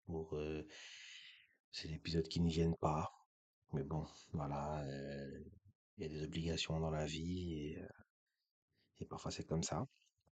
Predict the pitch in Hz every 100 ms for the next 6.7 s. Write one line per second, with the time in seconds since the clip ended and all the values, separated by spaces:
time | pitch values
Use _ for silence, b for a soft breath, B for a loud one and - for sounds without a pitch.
0 | _ - 78 82 82 90 82 76 82 82
1 | 87 - - - 73 73 69 - 80 80
2 | 80 78 80 85 82 85 82 85 78 82
3 | 123 - 104 - - 151 76 - - 78
4 | 78 - B B B _ _ _ _ _
5 | _ _ _ _ - - 82 80 82 101
6 | 131 143 117 101 92 78 80